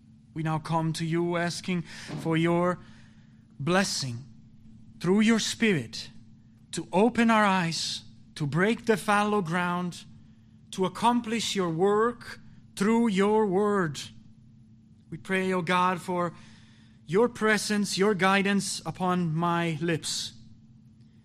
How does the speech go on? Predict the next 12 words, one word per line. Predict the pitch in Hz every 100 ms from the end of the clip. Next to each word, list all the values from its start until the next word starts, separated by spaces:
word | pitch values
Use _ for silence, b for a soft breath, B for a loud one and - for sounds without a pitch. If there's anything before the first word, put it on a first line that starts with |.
| b b b b b - - - - -
Help | 165 170
us, | 170 -
O | 165
Lord. | 151 147 143 135 - - - - - - -
Search | - 196 196 196
our | 196 180
hearts. | 156 156 147 - - - B B B B B -
Conform | 175 156 - 220 226 220
us | 214 - - - -
to | - 202 208
your | 175 190 196
image. | 160 170 156 135 - -